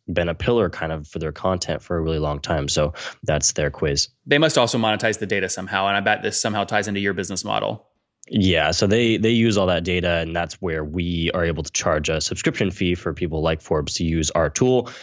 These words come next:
Speaker 1: because we've got a ton of data that we pass over to them that they use.
Speaker 2: Okay, and what's the average customer pay you per month, would you say?
Speaker 1: Average is about sixty bucks a month.
Speaker 2: Okay, got it. So you, good. Okay, you're in kinda low arpu, but probably high volume, right?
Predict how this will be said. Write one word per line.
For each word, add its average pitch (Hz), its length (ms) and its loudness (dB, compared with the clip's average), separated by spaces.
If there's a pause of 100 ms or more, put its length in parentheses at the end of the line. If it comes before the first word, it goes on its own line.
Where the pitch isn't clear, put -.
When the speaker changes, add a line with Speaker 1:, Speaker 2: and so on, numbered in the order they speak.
(120)
Speaker 1:
because 87 240 -2
we've 85 160 0
got 78 160 0
a 76 160 -2
ton 87 720 0
of 76 200 -6
data 73 300 -2
that - 140 -6
we 80 160 0
pass - 340 0
over 76 380 -2 (280)
to 85 120 2
them 73 240 0
that 76 140 -2
they 82 100 0
use. 71 480 -4 (200)
Speaker 2:
Okay, 117 200 -2
and 127 160 2
what's - 160 2
the 131 100 4
average 113 260 4
customer 110 340 -2
pay 107 200 0
you 104 80 0
per 107 140 -6
month, 101 220 -2
would 98 120 -4
you 98 60 -8
say? - 320 -2 (760)
Speaker 1:
Average 127 360 4
is 113 100 2
about 95 240 2
sixty - 400 -2
bucks - 320 -4
a - 20 -6
month. 55 320 -8 (140)
Speaker 2:
Okay, 120 160 0
got 101 180 0
it. 101 80 -6
So - 140 0
you, 110 180 0
good. 104 220 0
Okay, 101 160 -4
you're 104 140 -2
in 98 80 -6
kinda 101 160 -2
low 123 240 2
arpu, 120 280 2
but 104 220 -4
probably 107 200 0
high 101 200 2
volume, 95 340 -2
right? 98 220 -2